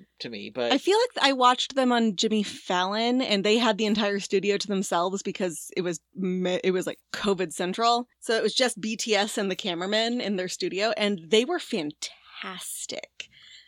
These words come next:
Speaker 1: Oh, they are amazing, but it's just, like, so
Speaker 2: There is always something that makes me a little nervous about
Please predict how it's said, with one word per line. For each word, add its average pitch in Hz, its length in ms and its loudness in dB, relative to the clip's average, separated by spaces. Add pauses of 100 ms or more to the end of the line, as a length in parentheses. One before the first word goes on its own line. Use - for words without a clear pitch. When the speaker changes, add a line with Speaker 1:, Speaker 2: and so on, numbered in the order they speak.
(140)
Speaker 1:
Oh, - 40 -8
they 180 160 2
are 151 180 2
amazing, 123 720 -4
but 107 160 -8
it's - 120 -10
just, - 180 -10
like, 107 200 -16
so 139 840 2 (200)
Speaker 2:
There 381 260 6
is 359 80 2
always 370 240 4
something 349 160 6
that 285 80 2
makes 262 180 2
me 262 80 6
a 233 80 4
little 214 240 2
nervous 190 460 2
about 185 500 2